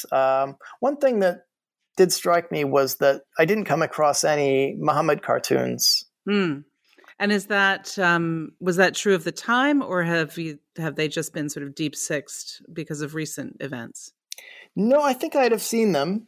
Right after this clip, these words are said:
Speaker 1: uh,
Speaker 2: Uh-huh.
Speaker 1: in the libraries, uh, uh, if they were there or if they'd been included in the magazines. <laughs> I didn't find any missing pages. Uh,
Speaker 2: Uh-huh.
Speaker 1: I think, uh, who knows? Uh, uh, I think it may have been a, a matter of realpolitik.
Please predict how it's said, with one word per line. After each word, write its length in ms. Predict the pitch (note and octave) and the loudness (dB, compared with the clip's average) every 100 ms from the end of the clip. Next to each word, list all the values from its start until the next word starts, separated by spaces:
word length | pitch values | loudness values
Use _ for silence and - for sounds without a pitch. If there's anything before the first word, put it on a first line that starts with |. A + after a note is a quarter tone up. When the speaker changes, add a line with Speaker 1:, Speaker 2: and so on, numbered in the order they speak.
| _ - | _ -2
Speaker 1:
uh, 400 | D3 C#3+ C#3+ D#3 | 2 4 2 0
Speaker 2:
Uh-huh. 100 | E3+ | -2
Speaker 1:
in 80 | D#3 | 0
the 80 | D3+ | 2
libraries, 840 | D#3 E3 D3+ C3 C3 E3+ - - - | 2 2 2 0 0 -2 -4 -6 -4
uh, 260 | - C#3 C#3+ - _ _ - | 2 4 2 -4 _ _ -2
uh, 320 | C3+ C#3 C#3 F3+ | 0 2 0 -2
if 160 | E3 | -2
they 100 | D3+ | 0
were 160 | C#3 C3+ | 2 2
there 420 | C3 B2+ D3 E3 | 2 2 0 -2
or 180 | - C#3 | -2 0
if 120 | C3+ | 2
they'd 200 | C#3+ C3+ | 2 0
been 180 | C3+ C3 | 2 0
included 420 | C3 B2+ C#3+ C3+ | -2 0 0 2
in 100 | B2+ | 0
the 60 | B2+ | 0
magazines. 580 | C3 B2+ B2 C#3+ C#3 - | 0 2 0 -2 0 2
<laughs> 40 | |
I 40 | B2+ | 2
didn't 200 | F3 F3+ | 2 2
find 240 | C#3+ C#3 | 2 4
any 280 | C3+ C3+ C3 | 2 2 0
missing 440 | D3+ C#3+ - C#3 | 2 2 2 -2
pages. 640 | B2+ C3+ C3 C#3+ D3+ - - _ - - - - | 0 0 0 0 -2 -2 -6 _ -20 -20 -20 -4
Uh, 40 | G3 | -2
Speaker 2:
Uh-huh. 280 | C#3+ D3+ D#3 | 0 2 2
Speaker 1:
I 100 | D3 | 0
think, 600 | - E3+ D#3+ - - - - | 2 0 0 -6 -8 -6 -6
uh, 100 | - - _ - - | -6 -10 _ -14 -4
who 100 | E3 | 0
knows? 480 | E3+ G3+ D3+ - - | 2 2 0 -4 -2
Uh, 40 | C3+ | 0
uh, 840 | C3 C3 C3 - - - - - - - | 2 2 0 -2 0 0 2 0 -2 -2
I 100 | A#2 | 0
think 220 | D3 B2 | 0 0
it 120 | C3 | 0
may 140 | C3+ C3+ | 2 2
have 200 | C3 - | 0 0
been 180 | C3+ C3 | 0 2
a, 280 | C3 C3+ - | 2 0 -2
a 60 | |
matter 280 | C3 C3 C3 | 0 2 2
of 100 | B2 | 0
realpolitik. 800 | C3+ C3+ C3 C3+ C3+ C3+ C#3 C#3 | 2 2 2 0 0 0 -2 -4